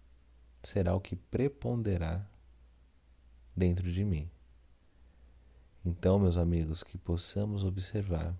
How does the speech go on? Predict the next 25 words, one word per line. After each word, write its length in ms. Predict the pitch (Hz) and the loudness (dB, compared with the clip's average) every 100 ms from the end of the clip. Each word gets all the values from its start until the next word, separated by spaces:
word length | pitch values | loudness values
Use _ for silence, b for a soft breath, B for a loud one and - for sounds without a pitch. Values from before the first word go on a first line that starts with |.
| - | -4
muito 240 | 95 - | -4 -4
bem 320 | 107 85 82 95 - b b b b b b b b - _ - | -4 -2 -2 -6 -14 b b b b b b b b -20 _ -6
qual 140 | - 113 | -4 0
desses 420 | 104 98 - 90 | -2 -2 -6 0
lobos 680 | 90 98 101 95 - - - | 2 2 0 -6 -8 -14 -10
estamos 440 | 92 90 92 92 90 | -8 -2 0 2 2
alimentando 720 | 87 90 87 85 90 92 90 | 0 0 0 -2 -2 0 4
hoje 280 | 92 85 85 | 4 4 0
dentro 360 | 78 80 85 | -4 -6 -6
de 100 | 82 | -4
nós 240 | 82 82 82 | 0 -2 -2
mesmos. 580 | 82 78 80 85 - - B B B B B B B B B | -4 -4 -6 -12 -16 -20 B B B B B B B B B
Que 120 | 98 | -4
toda 320 | 98 98 85 | 0 2 2
raiva, 640 | 82 87 87 85 87 80 87 - | 0 0 0 0 -2 -6 -8 -8
toda 200 | 90 87 | -6 -4
inveja, 560 | 80 87 80 82 82 78 | -4 -2 -2 -2 -4 -8
toda 220 | - 87 | -6 -2
intriga, 640 | 85 - - 92 90 90 95 - | -4 -4 -2 0 0 -2 -6 -8
tudo 280 | 190 190 170 | -4 -2 -2
que 160 | - | -2
não 100 | 139 | -4
for 240 | 123 - 110 | -4 -4 -4
de 120 | 92 | -2
Deus 600 | 80 85 104 - - | 0 2 0 -6 -16